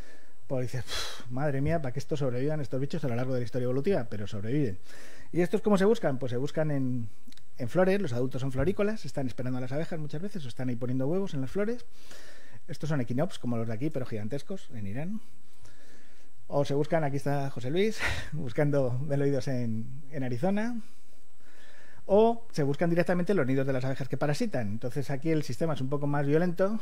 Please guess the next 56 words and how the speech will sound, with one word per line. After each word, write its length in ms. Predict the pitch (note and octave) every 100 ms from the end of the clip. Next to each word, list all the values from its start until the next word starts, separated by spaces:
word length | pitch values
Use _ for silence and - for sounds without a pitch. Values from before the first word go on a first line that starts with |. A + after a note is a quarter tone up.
| - - - - -
consiste 340 | B2 B2+ C3+
en 120 | B2+
con 160 | C3 B2+
una 160 | C3+
pala, 220 | C3+ D#3 A#2
con 100 | B2+
una 100 | C3+
piqueta 400 | C#3+ D#3+ E3+ E3+
y 40 |
destruir, 500 | B2+ - A2+ B2 A#2+ B2+
destruir 340 | A2 - B2
los 100 | B2
nidos 200 | B2+ B2+
de 80 | C3
las 100 | B2+
abejas 280 | C#3+ C#3+ E3+
hasta 120 | C3
que 80 | A2+
los 100 | G#2
encuentras, 360 | A#2+ E3+ A#2+
a 60 | G#2+
ver 60 |
si 100 | G#2
estaban 280 | A2 B2+ A#2+
o 40 | A2
no 100 | A#2
estaban. 400 | - D3+ G#2 G#2 - - - - -
Entonces 320 | - B2+ A#2+
ahora 220 | D3 D3+
ya 260 | D3+ D#3 D#3
esto 240 | D3 -
cada 120 | B2+
vez 80 | B2+
lo 80 | C3+
podemos 240 | C3+ C#3
hacer 180 | G2 D#3
menos 220 | D#3 E3+
porque 340 | E3 C#3 A#2+ B2
cada 200 | A#2+ A#2+
vez 180 | B2+ D#3
es 40 |
más 160 | D3+ D#3
difícil 380 | D3 D#3 E3
encontrar 360 | E3 C3+ A#2 B2
una 140 | C#3
colonia 500 | C3+ C3+ C#3+ D3 E3 -
con 120 | - A2+
abejas 280 | A#2+ C#3+
solitarias 480 | B2+ B2+ C#3+ D3 E3
de 80 | D#3
las 100 | B2
que 80 | -
ellas 140 | A#2+
parasitan 480 | C3+ C3 C#3 C#3 E3
que 80 | B2
esté, 520 | - A#2 A2+ G#2 G2+